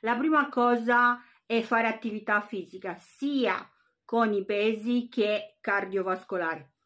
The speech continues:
Così aiutiamo il nostro sistema cardiocircolatorio a stimolare, a far arrivare l'ossigeno in tutte le nostre cellule. In più, la,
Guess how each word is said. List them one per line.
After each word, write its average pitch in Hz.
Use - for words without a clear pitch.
Così 220
aiutiamo 208
il 190
nostro 202
sistema 185
cardiocircolatorio 185
a 240
stimolare, 233
a 202
far 233
arrivare 196
l'ossigeno 185
in 202
tutte 269
le 214
nostre 180
cellule. 180
In 262
più, 311
la, 214